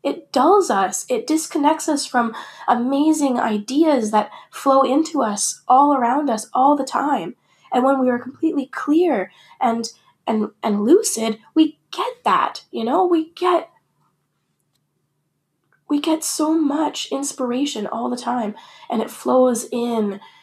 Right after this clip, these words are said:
and it has the ability to actually reach us because we're not numbed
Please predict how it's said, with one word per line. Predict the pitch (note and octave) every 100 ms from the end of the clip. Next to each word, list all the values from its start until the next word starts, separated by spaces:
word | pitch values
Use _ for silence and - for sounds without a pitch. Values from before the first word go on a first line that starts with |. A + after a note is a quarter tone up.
| _ -
and | A3+ A3
it | -
has | A#3 A3
the | A3
ability | G#3 A3 A3+ G#3+ G#3
to | -
actually | G#3 G#3 - - G#3 G3+ G3+ _ _ _ _ _ _ -
reach | A#3+ A3+ G#3 -
us | G2+ - - - - _ _ _
because | A#3 - G#3+ G#3+
we're | G#3
not | G#3 G3+ - G#3
numbed | G3+ G3 G3 G3+